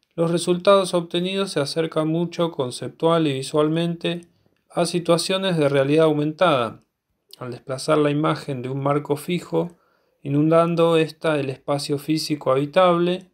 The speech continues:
y agregando información virtual visual sobre el espacio, los objetos y los cuerpos reales. En paralelo, durante el estudio de las posibles herramientas de control del dispositivo mecánico,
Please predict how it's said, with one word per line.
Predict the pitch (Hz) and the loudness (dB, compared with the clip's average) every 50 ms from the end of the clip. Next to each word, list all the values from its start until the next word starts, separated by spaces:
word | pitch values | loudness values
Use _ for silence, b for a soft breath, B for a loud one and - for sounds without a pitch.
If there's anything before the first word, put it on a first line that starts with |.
| _ | _
y | _ 151 151 151 | _ -4 -2 -2
agregando | 151 156 160 160 165 170 170 175 170 | 0 0 0 0 0 -2 -2 -2 -2
información | 170 170 156 - - 151 151 147 147 143 147 - - 165 165 165 160 | -2 -4 -4 -2 -2 0 0 0 0 -2 -4 -4 -4 -2 -2 0 0
virtual | 156 156 147 - _ - 165 165 160 165 165 170 170 170 - | -2 -2 -4 -6 _ 0 2 2 2 2 0 -2 -6 -8 -8
visual | 143 143 139 - - 170 170 165 165 170 180 180 _ _ | -8 -8 -6 -4 0 2 2 2 2 0 -2 -8 _ _
sobre | - - - 143 139 143 143 | -18 -4 -2 0 0 2 0
el | 139 139 | 0 -2
espacio, | 139 - _ - 170 165 160 160 - - 170 147 | -4 -6 _ -2 -2 -2 -2 -4 -6 -6 -4 -4
los | 127 127 120 - - | -4 -4 -6 -6 -8
objetos | 135 131 131 - - 160 160 156 - 170 165 165 - - | -10 -10 -10 -6 -4 -4 -4 -4 -4 -6 -6 -4 -6 -10
y | 127 120 | -8 -8
los | 135 - - | -8 -10 -10
cuerpos | _ - 143 139 143 143 - 147 151 143 131 | _ -2 -2 -2 -2 -4 -2 0 0 0 0
reales. | 127 127 131 131 123 117 - - - - - _ _ _ _ _ _ _ _ _ _ _ _ _ _ _ _ _ _ _ _ _ _ _ _ _ _ | -4 -4 -2 -2 -4 -6 -6 -10 -16 -20 -20 _ _ _ _ _ _ _ _ _ _ _ _ _ _ _ _ _ _ _ _ _ _ _ _ _ _
En | - 196 190 180 | -6 -6 0 2
paralelo, | 190 190 190 196 196 214 220 202 196 190 190 185 | 2 4 4 4 4 4 2 2 2 2 2 2
durante | 180 160 156 151 156 156 156 151 - 156 | 2 2 2 2 2 0 -2 -2 0 0
el | 151 156 | 0 0
estudio | 151 147 - - 202 208 202 196 180 160 | 0 -4 -6 -4 -2 0 0 2 4 4
de | 147 139 | 4 4
las | 131 131 131 | 2 -2 -4
posibles | - - 139 135 - - 180 185 180 170 160 160 - | -6 -10 -12 -10 -6 -6 -4 -2 0 -2 -2 -2 -2
herramientas | 143 135 135 135 143 160 175 175 175 160 147 - 135 135 | -4 -2 -2 -2 -2 0 0 0 0 0 -2 -4 -4 -4
de | 139 131 | -4 -6
control | - - 131 139 143 - 185 190 180 165 147 | -4 -4 -4 -4 -2 0 2 2 4 4 2
del | 139 131 123 123 | 0 0 -2 -4
dispositivo | 120 123 - _ - 127 117 - 135 131 - 170 170 165 165 | -8 -10 -12 _ -12 -12 -10 -12 -16 -10 -4 -2 2 2 2
mecánico, | 156 160 160 156 - 196 190 185 185 180 180 185 180 185 185 | 2 2 -2 0 0 -2 0 -2 -4 -4 -2 -2 -4 -4 -6